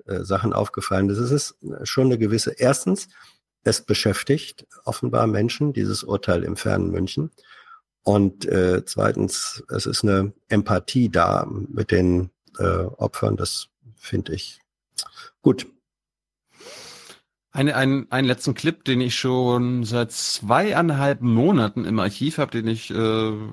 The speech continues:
Speaker 2: mitbringen wollte, wenn das N-S-U-Urteil gefallen ist, nämlich ein Beitrag vom sap,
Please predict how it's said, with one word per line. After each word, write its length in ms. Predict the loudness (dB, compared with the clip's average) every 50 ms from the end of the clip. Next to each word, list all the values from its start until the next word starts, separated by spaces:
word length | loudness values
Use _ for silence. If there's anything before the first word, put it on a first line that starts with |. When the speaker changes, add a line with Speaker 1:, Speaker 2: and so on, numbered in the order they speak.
| -14 -16 _ -16
Speaker 2:
mitbringen 560 | -8 -4 -4 -4 -4 -2 0 2 2 4 4
wollte, 340 | 4 4 4 2 0 2 2
wenn 140 | 2 2
das 160 | 2 0 0 0
N-S-U-Urteil 640 | 0 0 0 0 0 0 0 0 2 2 0 2
gefallen 480 | 2 0 -2 2 0 2 2 2 0 0
ist, 180 | 0 -2 0 2
nämlich 380 | 2 2 2 2 0 -2 0
ein 600 | 0 2 2 2 0 0 0 -2 -2 -4 -6 -10 -10
Beitrag 520 | -2 0 0 0 2 0 0 0 0 0 -4
vom 320 | -4 -2 0 0 0 -2
sap, 460 | -2 -4 -2 0 -2 -2 -2 _ -20